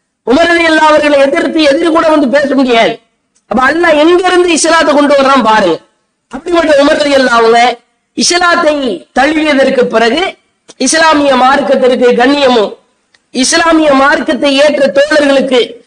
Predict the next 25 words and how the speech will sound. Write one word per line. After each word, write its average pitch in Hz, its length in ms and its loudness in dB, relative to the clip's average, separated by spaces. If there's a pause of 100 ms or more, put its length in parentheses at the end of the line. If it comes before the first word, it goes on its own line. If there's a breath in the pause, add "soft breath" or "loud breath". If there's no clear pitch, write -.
(180)
நல்ல 320 360 -2
ஒரு 320 220 -2 (280)
வலிமையும் 339 640 -2
கிடைத்தது 277 640 0
என்பதையெல்லாம் 262 680 0
வரலாறுகள்ல 277 720 0
பார்க்கிறோம். 240 500 0 (440)
அது 359 240 -2
மிக 349 180 -4
நீண்ட 320 340 0
வரலாறு. 247 440 0 (200)
அதற்கென்று 330 640 -2
தனி 277 260 0
பக்கங்கள் 294 540 0 (100)
ஒதுக்கி, 269 720 -4 (160)
தனியான 311 520 0
நேரங்கள் 294 560 0
ஒதுக்கி 285 360 0
பேச 311 340 0
வேண்டிய 302 220 2
வரலாறு. 262 480 0
அது 311 220 -2
தனிப்பட்ட 302 440 -2 (240)
ஒரு 285 100 -2
விஷயம். 226 400 -2